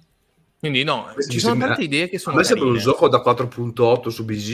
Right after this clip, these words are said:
Speaker 2: invece, mm, dice due punto cinque, alla fine anche due punto sette, alla fine anche f-, è un gioco abbastanza facile, quindi.
Speaker 1: Sì. Non è, secondo me non è un due punto sette, secondo me questo qui è più da tre, tre e qualche cosina.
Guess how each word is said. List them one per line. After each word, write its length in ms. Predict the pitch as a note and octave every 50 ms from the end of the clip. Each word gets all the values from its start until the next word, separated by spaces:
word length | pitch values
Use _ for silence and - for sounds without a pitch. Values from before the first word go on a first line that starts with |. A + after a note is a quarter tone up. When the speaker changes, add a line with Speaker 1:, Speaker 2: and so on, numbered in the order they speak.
| C3+
Speaker 2:
invece, 480 | B2+ F#2+ A2+ A#2 - D3+ B2+ G#2 F#2+ F2 E2
mm, 280 | F#2 F2+ D#2+ E2 F2+ F#2
dice 260 | F#2+ F#2 - G#2+ G2+
due 240 | G2+ G2+ G#2 G2+ G2
punto 320 | - G2+ G2+ F#2+ F#2+ A2+
cinque, 500 | G#2 - - F#2 F2+ F#2+ A2+ A2 F#2 E2+
alla 100 | D#2 D2+
fine 180 | - - A#2+ A#2+
anche 180 | A2+ - -
due 160 | - G2 G2 F#2+
punto 240 | - - G2+ - G2+
sette, 380 | - - - D#2 - _ - -
alla 80 | -
fine 140 | - G2 C3
anche 180 | D3+ - - -
f-, 120 | - -
è 100 | - E2
un 140 | E2 F2+ E2+
gioco 200 | D#2+ E2+ - -
abbastanza 400 | E2+ E2+ D#2+ D#2+ E2 - - E2
facile, 440 | - A#2+ G#2 F2 - - - E2+ -
quindi. 280 | - E2+ E2 D#2+ E2
Speaker 1:
Sì. 160 | - G3 F#3+ - _ _ _
Non 340 | G3+ G#3 G3 G#3 A3+ A#3 A#3
è, 200 | B3+ B3+ B3 A3
secondo 260 | G#3 A#3+ B3+ C4 C4+
me 60 | D4
non 100 | D4 A3+
è 60 | F#3+
un 100 | E3 D3
due 160 | C#3+ C#3 C#3 B2
punto 280 | - - C#3+ - C#3+
sette, 240 | C3 C3 A#2 G#2+ A#2
secondo 220 | A#2 D3+ F3 F#3
me 80 | G#3 A3+
questo 200 | A3 G3 C3+ C#3
qui 100 | C3 D3
è 40 | D#3
più 140 | D3 C#3+ C3+
da 120 | - G#2+
tre, 300 | - - A2+ A2+ A#2 A#2
tre 300 | - B2 A#2 A2 A2 A2+ A2+
e 100 | G#2+ G#2+
qualche 260 | - A2 A2 - -
cosina. 580 | A#2 - B2 A2 G#2+ G2 F#2 F#2+ F#2+ F#2+ G2 F#2+